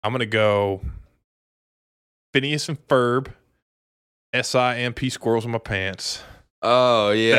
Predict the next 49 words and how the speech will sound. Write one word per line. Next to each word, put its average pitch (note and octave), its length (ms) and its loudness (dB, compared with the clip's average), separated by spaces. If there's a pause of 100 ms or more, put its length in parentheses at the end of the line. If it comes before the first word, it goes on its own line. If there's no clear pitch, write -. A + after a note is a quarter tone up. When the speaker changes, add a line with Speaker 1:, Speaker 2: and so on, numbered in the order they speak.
(140)
Speaker 1:
That's - 60 -4
a D3+ 60 -2
freaking - 320 -2
Speaker 2:
Squirrels B4 340 4
in B3 40 -2
My - 80 0
Pants. G2+ 480 -2
Speaker 1:
Yeah, B2 360 2
that's - 500 -2
a C#4+ 220 0
Speaker 2:
<laughs> G3 40 -6
Speaker 1:
banger. A2+ 440 -2 (340)
Yeah. C3 160 0 (340)
Okay. A#2+ 220 -2 (160)
Well, A2+ 160 -2
that's G#2 160 -6
enough. F#2+ 260 -8 (240)
Um, C#3 340 0
yeah, G2+ 260 0
just A#2 260 -6
true A2 180 -2
banger. F2+ 420 -6
I G#2+ 80 -6
mean, F#2+ 200 -6
you G2+ 100 -6
know, F2 280 -8
those, G#2 340 -2
those B2 180 -2
Phineas A2 300 -4
and G2 100 -8
Ferb G2 240 -4
songs, F#2 300 -6
man. F#2 280 -6
Whoever A#2+ 240 0 (200)
wrote - 260 -4
those, A2 560 -2 (460)
just - 320 -8
Speaker 2:
Great. F#2+ 280 -6 (220)
Speaker 1:
yeah. F2+ 260 -10 (520)
I A#2+ 40 -2
mean, A#2 100 0
High G3+ 120 0
School - 160 -8
Speaker 2:
Good C#3 80 -6
Speaker 1:
Musical C#3+ 220 -4
was B2 100 -2
a G#2+ 40 -4
Speaker 2:
stuff. G2+ 120 -12
Speaker 1:
movie, A#2+ 560 -4